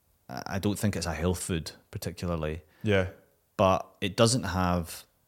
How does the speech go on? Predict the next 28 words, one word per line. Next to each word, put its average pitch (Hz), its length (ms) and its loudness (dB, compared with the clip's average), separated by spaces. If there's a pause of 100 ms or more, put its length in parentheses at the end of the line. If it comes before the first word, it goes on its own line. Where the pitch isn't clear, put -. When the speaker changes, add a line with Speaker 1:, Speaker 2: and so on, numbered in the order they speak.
(160)
Speaker 1:
milk 98 580 2 (1500)
allergen, 95 440 2 (640)
which - 180 -2
can 92 160 0
be 90 540 0 (140)
really 92 180 4
bad 87 260 4
for 104 120 -4
people. 107 440 0
And 92 120 0
we 90 60 0
can 90 140 -4
even 98 160 2
pick - 220 0
up 92 160 0
on 85 260 0 (500)
how 87 260 2 (160)
dairy 92 360 6
can 90 180 -2
be 85 100 0
a 85 60 0
direct 85 520 2
cause 87 320 -2
of 82 80 -6
mental 82 520 -4 (280)
disorder 87 340 -4
symptoms. 85 560 -6 (680)
But, - 360 -2